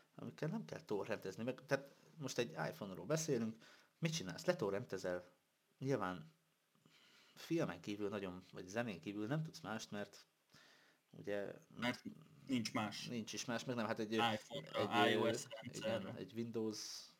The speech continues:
Speaker 1: programot nem fogsz iPhone-on futtatni.
Speaker 2: Hát meg egy Windows telepítőt sem.
Speaker 1: Sem, így van, tehát...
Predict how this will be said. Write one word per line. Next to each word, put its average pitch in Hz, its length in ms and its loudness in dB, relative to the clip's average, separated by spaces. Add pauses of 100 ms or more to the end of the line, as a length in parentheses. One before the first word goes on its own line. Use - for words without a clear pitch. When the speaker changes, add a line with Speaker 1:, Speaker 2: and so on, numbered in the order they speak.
(880)
Speaker 1:
programot 110 400 0
nem 110 100 0
fogsz - 200 -4
iPhone-on - 340 -6
futtatni. 117 520 -4 (300)
Speaker 2:
Hát 117 220 -10
meg 123 140 -4
egy 131 180 -2
Windows 117 320 0
telepítőt 107 680 -6
sem. 120 180 -2
Speaker 1:
Sem, 113 320 0
így 110 220 -2
van, 117 140 -2
tehát... - 200 -6